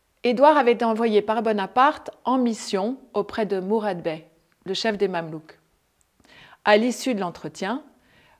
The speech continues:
Mourad Bey décroche sa paire de pistolets de sa ceinture, l'offre à Édouard en lui disant : « À un officier français, je ne puis offrir que des armes.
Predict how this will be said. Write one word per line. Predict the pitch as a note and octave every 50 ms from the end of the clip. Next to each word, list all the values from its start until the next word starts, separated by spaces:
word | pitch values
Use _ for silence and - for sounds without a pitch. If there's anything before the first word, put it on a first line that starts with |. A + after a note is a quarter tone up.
| _ _
Mourad | - G#3 A#3 C4 A#3+ B3 A#3+ G#3+ G3
Bey | F#3+ G3 F#3 F3 F3 - - _ - -
décroche | G3+ - C#4 C#4+ C#4+ - - A#3+ G#3+ G3 - - - - - _ _ _ _ _ _
sa | - - F3
paire | E3+ - A#3 A#3+ G3+
de | G3+
pistolets | - - F3+ - - - F#3 E3 D#3+ D#3 D#3 D#3+ - -
de | E3 A3
sa | A#3 - G#3+ F#3
ceinture, | - - D#3 D3+ D3 - - A#3 B3+ C#4+ D#4+ E4 D#4+ - - - - _ _ _ _ _ _ _ _
l'offre | G3 G3+ A#3 B3 B3 A#3 - - - - - D#3 C#3+ - _ _ _ _ _ _ _ _ _ _ _ _ _ _ _ _ -
à | A#3 G#3+
Édouard | G3 E3 D#3+ F3 F#3 G3+ A#3+ C#4+ D#4 D#4+ - - - _ _ _ _ _
en | - G#3+
lui | G#3+ G3+ F3+ F3+
disant : « | D#3 E3+ E3 D3+ E3 G#3+ A3+ B3+ C#4 C#4+ C#4 - _ _ _ _ _ _ _ _ _ _ -
À | A3+
un | B3 B3+ B3 A#3
officier | A3+ G#3+ A3+ - G3 - - G3+
français, | F#3 - - F3 E3 D#3+ - E3+ D3 C#3+ - _ _ _
je | - - F#3+
ne | F3+ F3+ F3
puis | E3+ - - D#3+ D3+
offrir | D3 - - - - - - _ _ _ _ _ -
que | D4+ D4+
des | B3 G#3 G3 E3 D#3+
armes. | D#3+ D3+ E3+ G#3+ A#3+ A#3